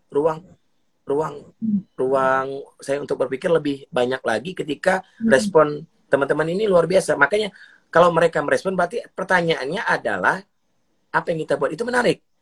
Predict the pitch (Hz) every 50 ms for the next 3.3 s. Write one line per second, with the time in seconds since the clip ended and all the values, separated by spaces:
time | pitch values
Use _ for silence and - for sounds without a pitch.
0 | _ _ _ _ _ _ _ _ _ _ _ _ _ - - 226 247 262 277 285
1 | 285 285 285 277 262 240 214 - - - - - - 127 131 135 135 117 107 104
2 | 127 160 - 131 117 120 131 - 196 185 160 127 127 139 139 131 123 113 104 92
3 | 110 104 110 127 135